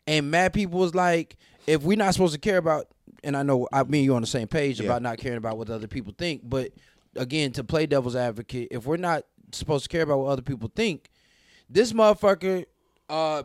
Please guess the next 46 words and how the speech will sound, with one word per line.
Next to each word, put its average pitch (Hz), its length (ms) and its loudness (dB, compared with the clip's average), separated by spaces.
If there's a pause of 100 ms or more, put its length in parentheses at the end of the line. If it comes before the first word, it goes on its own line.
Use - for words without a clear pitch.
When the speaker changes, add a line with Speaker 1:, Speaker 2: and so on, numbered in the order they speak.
(160)
Speaker 1:
C 196 460 -6
E 151 100 -14
O 175 480 4 (540)
of 165 200 2
the 165 140 -2
N 180 80 -2
F 175 220 -2
L 190 200 4
or 147 160 0
president 175 440 0
of 151 80 -6
the 160 80 -8
N 165 80 -4
F 160 140 -6
L 185 120 -2
comes 160 300 -6
out 156 180 -2
and 143 120 -12
says 147 520 -4 (460)
that 156 360 -4
they're 175 200 -2
appalled 160 680 0
by 156 200 2
what 139 320 -2
happened, 156 560 -6
even 160 320 -8
though 160 200 6
Kaepernick 165 640 -2
was, 135 300 -2 (140)
was 131 340 -2
kneeling 139 600 0 (260)
for 175 200 6
exactly 185 400 2
what 175 200 2
they 180 120 2
say 180 200 0
that 165 140 -2
they're 156 140 2
appalled 220 340 4
about 143 360 2
and 151 120 -6
Speaker 2:
Right. 190 80 2
Speaker 1:
couldn't 175 160 4
get 175 140 0
a 160 40 0
job, 190 360 4